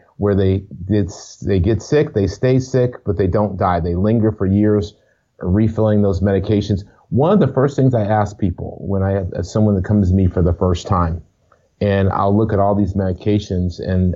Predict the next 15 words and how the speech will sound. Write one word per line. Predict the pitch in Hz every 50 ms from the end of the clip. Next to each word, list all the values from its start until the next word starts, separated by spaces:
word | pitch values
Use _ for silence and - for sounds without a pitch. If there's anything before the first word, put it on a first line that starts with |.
| -
I'll, | - 95 95 92 -
I'll, | - 95 95
I'll | - - 101 98 82 - 104 107
ask | 104 101 -
them | 95 92
a | 92
couple | - - 110 - 107 98
questions. | 92 - 104 95 98 - 95 87 -
Says, | 98 87 - - _ _ _ _ _ _ _ _ _ _ _ -
"Are | 95 98
these, | 104 135 190 - - - -
are | - 95
they | 107 123 139
helping | 127 101 95 98 - 151 156
you?" | 175 208 247 233 -